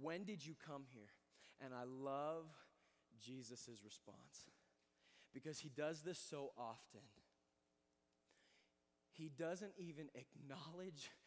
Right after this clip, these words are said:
their question. Doesn't even acknowledge their question.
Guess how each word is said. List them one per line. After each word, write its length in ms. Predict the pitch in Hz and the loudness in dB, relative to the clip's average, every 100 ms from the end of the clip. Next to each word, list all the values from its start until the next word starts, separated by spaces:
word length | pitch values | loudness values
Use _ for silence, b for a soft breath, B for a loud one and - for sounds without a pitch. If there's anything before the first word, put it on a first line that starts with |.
| B B B - | B B B -8
their 120 | 139 - | -8 -6
question. 580 | - 147 139 - - 165 - - - - - _ _ b b b b b b b _ _ _ - | 2 2 2 -4 -8 -14 -16 -20 -20 -20 -20 _ _ b b b b b b b _ _ _ 0
Doesn't 240 | 160 196 | 2 2
even 200 | 196 180 | -2 -4
acknowledge 460 | 147 135 127 127 113 | -2 -2 -2 -4 -8
their 140 | 117 | -10
question. 460 | - 110 107 - | -6 -6 -6 -10